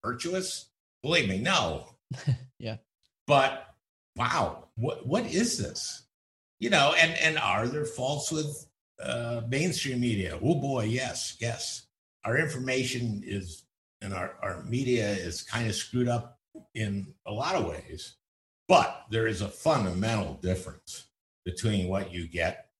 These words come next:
Speaker 1: from one side and from the other side.
Speaker 2: The way that I've, that I've kind of justified it to myself is that Democrats have the more popular agenda to run on, and, and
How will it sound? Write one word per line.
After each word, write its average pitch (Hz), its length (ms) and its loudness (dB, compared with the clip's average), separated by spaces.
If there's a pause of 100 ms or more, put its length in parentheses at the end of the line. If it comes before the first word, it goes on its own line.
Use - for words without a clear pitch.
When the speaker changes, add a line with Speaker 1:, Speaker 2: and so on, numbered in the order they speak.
(260)
Speaker 1:
from 82 400 -4
one 90 220 -2
side 76 300 -6
and - 120 -16
from 76 140 -16
the 73 80 -12
other 73 180 -16
side. - 200 -16 (360)
Speaker 2:
The 175 120 10
way 220 180 10
that 185 100 8
I've, 123 380 4
that 135 100 4
I've 123 240 4 (420)
kind 151 160 2
of 117 80 2
justified 131 520 4
it 110 80 -2
to 127 80 0
myself 113 540 4
is 120 420 2 (420)
that 147 300 4 (360)
Democrats 190 540 4
have 123 520 6 (280)
the 135 140 6
more 135 200 6
popular 117 680 2
agenda 117 720 2
to 131 120 0
run 117 240 4
on, 92 240 -4
and, 117 380 0
and 117 300 0